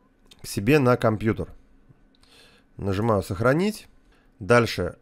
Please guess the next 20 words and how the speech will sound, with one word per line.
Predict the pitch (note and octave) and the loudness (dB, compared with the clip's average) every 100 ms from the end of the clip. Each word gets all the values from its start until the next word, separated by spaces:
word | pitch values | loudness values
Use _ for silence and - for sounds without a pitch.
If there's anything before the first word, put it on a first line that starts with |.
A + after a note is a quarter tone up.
| - | -12
а, | F#2 F2+ | -6 -4
у | F2 | -2
меня | G#2+ A#2+ G2+ | 0 0 0
здесь | F#2 F2 G#2+ | -2 -6 -2
есть | G2+ F2 - - | -2 -4 -14 -20
второе, | - G#2 A2 G2+ - | 0 4 4 2 0
вторая | G#2+ A#2 G#2 | 2 4 4
покупка. | G2 - G2 - E2+ - | 0 -2 -8 -6 -8 0
Это | G#2 - | 0 0
шаблон. | E2+ G2+ G#2 C#3+ F3 F#3 _ _ _ _ _ _ _ _ _ - _ | -2 -2 0 0 0 -2 _ _ _ _ _ _ _ _ _ -20 _
Я | G2+ G2 | -4 0
также | G#2+ F#2+ F2 D#2+ - _ _ _ | 2 2 -2 -8 -12 _ _ _
кликаю | A2 G2 F#2 D#2+ D2 _ _ - | -4 -4 -4 -8 -12 _ _ -4
по | G2 | -4
ссылочке | - F#3+ F#3+ E3 - C3+ A2+ - | 0 2 2 2 -2 0 0 -4
и | - C#3 | -4 0
закачиваю | A#2 G#2+ A#2+ A2+ G#2 F#2+ | 2 2 2 2 0 -2
шаблон | G2+ G2 A2+ F#2+ | -2 0 2 2
на | |
компьютер. | F#2 F2 G2 - | -2 -6 -8 -12